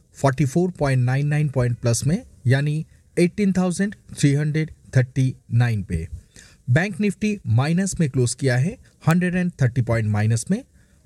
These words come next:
और क्लोज करने के टाइम पे बैंक निफ्टी था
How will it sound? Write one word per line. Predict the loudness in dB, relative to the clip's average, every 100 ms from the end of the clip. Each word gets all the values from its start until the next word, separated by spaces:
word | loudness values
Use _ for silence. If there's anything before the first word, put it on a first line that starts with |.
| -2
और | 0 0 -6 _ _ _ _ 0
क्लोज | 2 2
करने | 0 0 0 0
के | -2
टाइम | 0 0 0
पे | 0 -2 -4 _ _ _ -2
बैंक | 0 0 0
निफ्टी | -2 0 -2
था | 0 -2